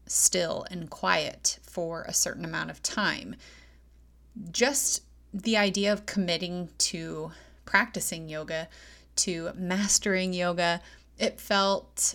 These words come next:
overwhelming, and I really thought it was impossible to ever get to this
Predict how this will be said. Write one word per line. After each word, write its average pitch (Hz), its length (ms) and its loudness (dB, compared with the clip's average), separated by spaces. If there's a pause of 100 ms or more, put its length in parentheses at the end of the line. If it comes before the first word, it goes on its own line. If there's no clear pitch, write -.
overwhelming, 190 800 0 (420)
and 180 680 0
I 190 60 2
really 220 280 4
thought 196 300 2
it 156 80 -8
was 180 140 -6
impossible 180 680 0
to - 220 0
ever 180 180 0
get 185 400 0 (160)
to 170 340 -4 (540)
this 180 400 -2